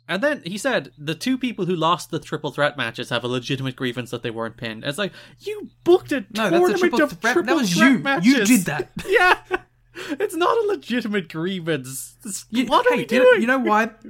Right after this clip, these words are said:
Speaker 2: You know why they have a legitimate grievance? Because you did it. <laughs>
Speaker 1: You
Speaker 2: You.
Speaker 1: booked a bunch of triple threat matches.
Speaker 2: Terrible general manager, clearly.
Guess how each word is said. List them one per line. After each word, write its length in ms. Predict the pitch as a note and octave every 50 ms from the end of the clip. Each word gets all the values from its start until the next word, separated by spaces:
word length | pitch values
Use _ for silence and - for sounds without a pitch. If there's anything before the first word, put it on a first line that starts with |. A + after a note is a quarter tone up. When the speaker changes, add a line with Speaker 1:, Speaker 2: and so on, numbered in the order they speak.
| G#3+ - -
Speaker 2:
You 140 | E3+ E3+
know 120 | F#3+ G3+ G3+
why 220 | F#3 F3+ F3+ F#3+
they 100 | F#3 F#3+
have 160 | E3+ F3+ F3+
a 60 | F3+ F3+
legitimate 480 | F3 D#3+ D#3 F3 F3 F3+ F3+ F3 E3
grievance? 420 | D#3 D#3+ E3 F3+ F#3 G3 A3 A3 A3
Because 380 | - A3 - - B3 G#3 G#3
you 100 | B3 B3
did 200 | G#3+ C#4 D4+ C4+
it. 220 | B3 - - - - -
<laughs> 380 | D5 - - - - - - F#3+
Speaker 1:
You 160 | G3 B3+ C4
Speaker 2:
You. 100 | B3 B3
Speaker 1:
booked 200 | D4 D4+ C4+ G#3
a 60 | D4 -
bunch 240 | D4+ D4 C#4+ -
of 80 | D#4+ C4
triple 260 | - D#4+ - E4 D#4
threat 260 | - E4 E4+ D#4+ D#4
matches. 640 | D4 C4+ A#3+ B3 B3 - G3 D#3 B2+ A#2+ - - _ _ _ _ _
Speaker 2:
Terrible 400 | - - F3+ E3 D3+ D3 C#3 C3+
general 400 | C3+ C3 - D3 C3 C3 C3+ C3+
manager, 360 | C3 C#3 C3 C3 C#3 C3+ -
clearly. 420 | C#3 - - D3+ D3 C#3 C#3 D3